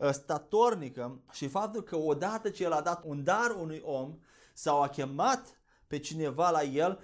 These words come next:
El nu se pocăiește și nici nu-i pare rău de acele daruri pe care El le-a dat sau chemările pe care El le-a făcut. Acestea sunt definitive și irevocabile. Al patrulea argument este că ultimul Adam, adică Iisus Hristos, este mult mai puternic decât primul Adam.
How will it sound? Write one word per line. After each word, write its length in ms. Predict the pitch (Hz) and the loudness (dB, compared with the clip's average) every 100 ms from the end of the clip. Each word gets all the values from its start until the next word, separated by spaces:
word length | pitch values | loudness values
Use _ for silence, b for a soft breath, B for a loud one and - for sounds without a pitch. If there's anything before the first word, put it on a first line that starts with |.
| B | B
El 200 | B 156 | B 0
nu 140 | 170 208 | 0 -2
se 140 | 214 | -4
pocăiește 520 | 208 170 165 165 175 | -4 -4 -2 -4 -2
și 100 | 165 | -6
nici 160 | 170 196 | -4 -6
nu-i 160 | 190 170 | -4 -8
pare 380 | 175 185 180 143 | -6 -2 0 2
rău 180 | 160 170 | 2 2
de 80 | |
acele 280 | 156 - 160 | -2 -2 -8
daruri 440 | 143 156 160 165 165 | -2 2 2 2 -4
pe 80 | |
care 240 | - 139 147 | -6 -4 -2
El 160 | 147 | -2
le-a 140 | 147 127 | 0 0
dat 240 | 139 143 | 0 -2
sau 120 | - | -2
chemările 520 | 117 - 147 165 175 170 | -4 -4 0 0 0 -2
pe 120 | 143 | -4
care 280 | - 151 151 | -6 -6 -4
El 140 | 139 160 | -4 -2
le-a 160 | 147 - | -2 -4
făcut. 340 | 147 156 135 B B | -8 -4 -4 B B
Acestea 420 | B 143 196 190 180 | B -4 -4 -6 -6
sunt 300 | - 170 139 | -6 -6 -2
definitive 880 | 170 196 233 220 220 208 214 220 226 B | -2 -2 -4 -6 -6 -6 -6 -6 -10 B
și 280 | B - - | B -6 -6
irevocabile. 920 | 220 214 220 196 170 165 196 160 117 101 | -2 2 4 4 2 0 -2 0 -2 -4
Al 180 | 123 143 | 0 0
patrulea 420 | 143 262 269 240 | 4 2 2 -2
argument 440 | 160 147 151 165 | -4 -6 -8 -8
este 240 | 180 170 170 | -8 -6 -6
că 240 | 170 131 - B B B | -2 -4 -4 B B B
ultimul 540 | 175 262 294 285 247 | -2 -2 -2 -4 2
Adam, 520 | 202 180 226 226 127 | 2 2 2 2 -2
adică 300 | 117 135 151 156 | -6 -6 -4 -4
Iisus 320 | 143 208 - | -4 -6 -6
Hristos, 440 | 190 - 220 208 | -6 -2 0 2
este 220 | 185 170 | 0 -2
mult 380 | 170 185 277 339 | -2 0 2 2
mai 180 | 330 220 | 2 0
puternic 440 | 208 202 196 190 | -2 -4 -2 -2
decât 320 | 170 170 165 165 | -2 -2 -2 -2
primul 300 | 180 185 165 | -2 -2 -2
Adam. 380 | 151 160 120 | 0 0 0